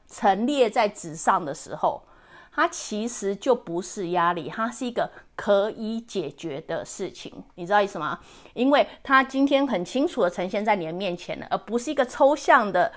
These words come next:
呃，形容词或代名词在你的脑子里面不断的给你压力。今天我通常会建议你们，对自己的财务状况不是很清楚的人，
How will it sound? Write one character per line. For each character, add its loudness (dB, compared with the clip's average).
呃， 4
形 0
容 4
词 -2
或 4
代 4
名 -4
词 -8
在 2
你 -2
的 0
脑 -2
子 -10
里 -10
面 -8
不 -8
断 0
的 -4
给 -2
你 -6
压 2
力。 -8
今 0
天 4
我 2
通 4
常 6
会 8
建 -2
议 0
你 -2
们， -2
对 0
自 -8
己 -2
的 0
财 2
务 -2
状 0
况 0
不 -2
是 -2
很 0
清 -2
楚 -6
的 0
人， -2